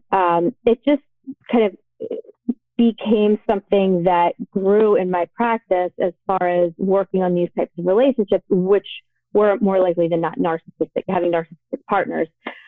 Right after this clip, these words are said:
Uh, and then it just kind of grew from there. I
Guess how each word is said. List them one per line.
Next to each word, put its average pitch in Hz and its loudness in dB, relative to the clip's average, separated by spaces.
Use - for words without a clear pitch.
Uh, 180 2
and 214 2
then 247 2
it 370 2
just 339 -2
kind 269 2
of 220 0
grew 226 2
from 202 -2
there. 190 0
I 175 0